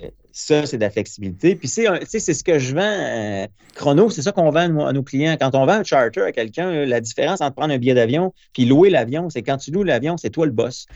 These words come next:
Euh, t'es flexible. Euh, nous, on t'écoute. À quelle heure tu veux décoller ? Puis, ah, t'es en retard, tu veux qu'on reparte juste dans trois heures au lieu de partir à l'heure.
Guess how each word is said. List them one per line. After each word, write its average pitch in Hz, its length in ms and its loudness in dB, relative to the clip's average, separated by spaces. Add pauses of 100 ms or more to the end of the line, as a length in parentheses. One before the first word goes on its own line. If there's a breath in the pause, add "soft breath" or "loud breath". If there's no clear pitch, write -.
(340 soft breath)
Euh, 104 100 0
t'es 107 200 -2
flexible. 131 600 0
Euh, 101 280 0
nous, 131 180 4
on 135 240 0
t'écoute. 139 400 0
À 104 80 -4
quelle 117 160 0
heure 139 120 4
tu 123 120 -12
veux 120 180 -2
décoller ? 123 540 0
Puis, 135 120 2
ah, 143 60 0
t'es 131 220 -6
en 123 60 -2
retard, 147 340 0
tu - 100 -8
veux 131 80 -2
qu'on 127 140 -2
reparte 139 260 -2
juste 135 180 -2
dans 127 120 -2
trois 117 340 0
heures 139 160 4
au 120 80 0
lieu 120 100 -2
de 117 40 -10
partir 123 320 -2
à 120 40 2
l'heure. 120 140 2